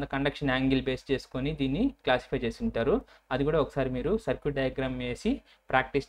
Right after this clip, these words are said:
చేసినట్లయితే మీకు ఈ ఒక పెద్ద క్వశ్చన్ రాసేదానికి ఆస్కారం ఉందండి examination point of వ్యూలో. ఇక్కడ చూసినట్లయితే, ఆ, need for power amplifier. పవర్ యాంప్లిఫైయర్ ఎందుకు వాడతామనేసి ఇచ్చారు. ఇది త్రీ మార్క్స్‌లో అడుగుతాడు.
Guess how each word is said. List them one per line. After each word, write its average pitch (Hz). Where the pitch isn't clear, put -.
చేసినట్లయితే 123
మీకు 139
ఈ 117
ఒక 123
పెద్ద 127
క్వశ్చన్ 143
రాసేదానికి 123
ఆస్కారం 117
ఉందండి 104
examination 110
point 107
of -
వ్యూలో. 101
ఇక్కడ 135
చూసినట్లయితే, 139
ఆ, 127
need 151
for 165
power 139
amplifier. 123
పవర్ 135
యాంప్లిఫైయర్ 147
ఎందుకు 135
వాడతామనేసి 123
ఇచ్చారు. 120
ఇది 135
త్రీ 135
మార్క్స్‌లో 131
అడుగుతాడు. 110